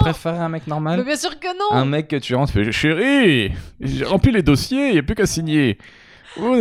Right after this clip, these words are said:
Speaker 1: comment s'est passée ta journée ? »
Speaker 2: Ah, j'aimerais bien que tu sois un mélange des deux, peut-être. Non,
Speaker 1: Ah
Speaker 2: mais
Speaker 1: ouais ?
Speaker 2: à choisir, je
Speaker 1: Genre
Speaker 2: préfère
Speaker 1: en
Speaker 2: que tu
Speaker 1: slip
Speaker 2: sois
Speaker 1: avec
Speaker 2: fou.
Speaker 1: Jean-Jacques et qui fait
Speaker 2: Et qui fait les
Speaker 1: <laughs> et qui
Speaker 2: dossiers.
Speaker 1: fait, « Je fais les dossiers, lâche-moi pas avec Jean-Jacques. »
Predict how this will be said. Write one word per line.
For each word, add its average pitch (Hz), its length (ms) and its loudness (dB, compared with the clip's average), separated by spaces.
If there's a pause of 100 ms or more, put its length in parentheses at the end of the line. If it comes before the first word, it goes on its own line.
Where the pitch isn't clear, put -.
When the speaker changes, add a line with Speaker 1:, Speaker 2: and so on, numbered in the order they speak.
Speaker 1:
comment 269 180 2
s'est 262 120 2
passée 196 220 0
ta 175 100 2
journée ? » 147 480 2
Speaker 2:
Ah, 269 180 -2
j'aimerais 269 240 -4
bien 320 120 -6
que 370 60 -16
tu - 80 -18
sois 285 120 -8
un 254 60 -6
mélange 262 340 -8
des 262 140 -12
deux, 285 160 -8
peut-être. 226 280 -10
Non, 240 80 -2
Speaker 1:
Ah 131 80 -2
Speaker 2:
mais 143 80 -2
Speaker 1:
ouais ? 160 60 -2
Speaker 2:
à 202 160 -4
choisir, 285 340 -8
je - 100 -10
Speaker 1:
Genre 120 40 2
Speaker 2:
préfère 135 200 4
Speaker 1:
en 139 40 2
Speaker 2:
que 139 60 0
tu - 60 -6
Speaker 1:
slip 175 120 2
Speaker 2:
sois 165 100 6
Speaker 1:
avec 143 140 2
Speaker 2:
fou. 139 60 4
Speaker 1:
Jean-Jacques 143 420 4
et 117 60 -4
qui 127 120 0
fait - 300 4
Speaker 2:
Et 254 160 2
qui - 160 -2
fait 302 140 -2
les 285 80 0
Speaker 1:
<laughs> - 20 6
et - 20 6
qui 254 60 4
Speaker 2:
dossiers. 302 300 2
Speaker 1:
fait, « 170 300 4 (200)
Je 135 80 0
fais 190 140 4
les 233 100 4
dossiers, 247 400 4
lâche-moi - 260 4
pas 220 100 0
avec 214 100 2
Jean-Jacques. » 180 360 0